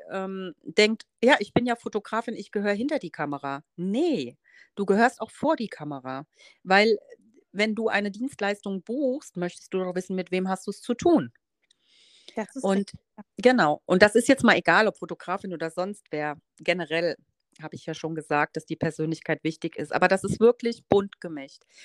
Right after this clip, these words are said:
Speaker 1: Ich habe mich da auch nicht auf 'ne spezielle Branche festgelegt, ähm, oder irgendwas, ähm, das ist, äh, im Endeffekt ganz egal.
Speaker 2: Mhm, mhm. Mhm. Ja.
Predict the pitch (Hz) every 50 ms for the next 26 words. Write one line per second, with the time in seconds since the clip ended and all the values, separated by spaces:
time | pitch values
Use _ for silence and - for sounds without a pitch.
0 | - _ - 277 - 269 262 - 349 311 - - 247 220 226 226 - 233 247 269
1 | 311 320 - - - 208 220 - 214 208 202 - - 202 190 - - - 185 180
2 | 175 170 - 180 196 233 - - 226 - - 214 208 - - - 202 196 196 196
3 | 190 190 - _ - - _ _ _ _ _ _ _ _ _ _ _ 165 175 180
4 | 175 180 180 - 175 175 175 - - 170 170 175 175 - - 170 175 175 - -
5 | - - - - 156 156 160 160 156 160 160 156 - - _ _ _ _ _ _
6 | _ _ _ - - 156 - 165 165 165 - 139 156 127 - - - - - -
7 | 151 147 - - 147 156 - 190 202 233 220 - 156 - - - 123 131 - 123
8 | 117 - - 113 - - - - _ _ _ _ _ _ _ _ 262 220 214 196
9 | 190 190 208 - _ _ _ 247 220 208 202 190 196 220 - _ _ _ _ _
10 | _ _ _ _ _ _ _ _ _ _ _ _ _ - 254 214 202 202 208 208
11 | _ _ _ _ _ _ _ _ _ _ _ - 226 226 220 226